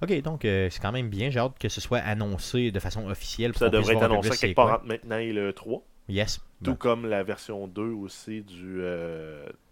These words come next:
Speaker 2: Controller Elite.
Speaker 1: Oh oui, oh oui,
Speaker 2: Ouais,
Speaker 1: une
Speaker 2: euh,
Speaker 1: version deux.
Speaker 2: oui,
Speaker 1: Ah oui.
Speaker 2: ben ça, on a comme passé la nouvelle sous silence, là, à Arcade Québec, on a comme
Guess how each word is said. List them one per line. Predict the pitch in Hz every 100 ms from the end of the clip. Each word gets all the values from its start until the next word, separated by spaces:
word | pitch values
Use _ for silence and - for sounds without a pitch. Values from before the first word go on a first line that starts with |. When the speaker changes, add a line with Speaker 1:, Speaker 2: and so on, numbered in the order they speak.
| _
Speaker 2:
Controller | 107 95 95 92 101
Elite. | 95 131 - _ - _ _ _ -
Speaker 1:
Oh | 233
oui, | 285 151 90
oh | 170
oui, | 320 104 90
Speaker 2:
Ouais, | 98
Speaker 1:
une | 101
Speaker 2:
euh, |
Speaker 1:
version | 190 196 233 151
deux. | 175
Speaker 2:
oui, | - 170 220 113
Speaker 1:
Ah |
oui. | 104 101
Speaker 2:
ben | 92 87 87
ça, | 147
on | 143 101 92
a | 92
comme | 90 120 120
passé | 113 104 156
la |
nouvelle | 127 139 143
sous | 139
silence, | - 139 208 170
là, | 180 175 143
à |
Arcade | 127 151
Québec, | - 139 208 _
on | 156 139 123 110 110
a |
comme | 117 113 113 110 101